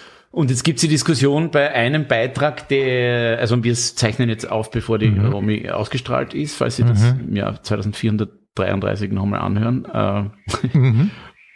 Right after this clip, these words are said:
Speaker 1: und da ging's darum, dass man den Beitrag schneiden muss und die einen sagen, äh, so wie wir uns das gedacht haben, geht sie das nicht aus.
Speaker 2: Okay.
Speaker 1: Das funktioniert nicht. Und ich sage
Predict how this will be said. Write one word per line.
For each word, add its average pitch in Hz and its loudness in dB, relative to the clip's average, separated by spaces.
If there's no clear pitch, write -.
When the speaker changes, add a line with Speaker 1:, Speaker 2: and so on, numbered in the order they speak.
Speaker 1:
und 117 0
da 120 2
ging's 127 0
darum, 120 2
dass 107 -2
man 120 2
den 107 -2
Beitrag 117 0
schneiden 110 0
muss 120 -2
und 117 0
die 117 0
einen 101 0
sagen, 117 0
äh, 113 0
so 120 0
wie 113 0
wir 117 2
uns 107 -2
das 117 -2
gedacht 110 -2
haben, 120 0
geht 110 -2
sie 113 0
das 107 -2
nicht 113 2
aus. 120 -4
Speaker 2:
Okay. 120 2
Speaker 1:
Das 127 2
funktioniert 107 -2
nicht. 127 -2
Und - -8
ich 104 -4
sage 101 2